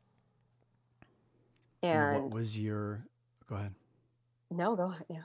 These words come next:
Speaker 2: go ahead.
Speaker 1: What was your, uh, cognitive and physical ability like at that point when you wanted to leave?
Speaker 2: So when I first got there, it felt like watching a movie.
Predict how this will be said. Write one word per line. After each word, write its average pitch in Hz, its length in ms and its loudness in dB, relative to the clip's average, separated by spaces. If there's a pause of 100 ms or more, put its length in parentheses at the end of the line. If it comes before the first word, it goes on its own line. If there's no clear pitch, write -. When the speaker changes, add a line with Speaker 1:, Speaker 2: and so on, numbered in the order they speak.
Speaker 2:
go 175 120 -6
ahead. 165 200 -10 (680)
Speaker 1:
What 104 260 -6
was 104 260 -8
your, 104 240 -6
uh, 95 180 -6 (100)
cognitive 104 480 -6
and 95 120 -10
physical 104 460 -10
ability 101 420 -10
like 90 240 -10
at - 140 -20
that 85 140 -14
point 92 280 -10
when 95 140 -8
you 95 80 -6
wanted 95 220 -6
to 101 80 -8
leave? 104 260 -8 (1800)
Speaker 2:
So 214 240 4
when 208 140 6
I 208 80 4
first 262 400 6
got - 260 2
there, 302 440 4 (680)
it 208 220 2
felt 175 160 6
like 262 220 4
watching 190 360 2
a 175 60 2
movie. 147 800 -2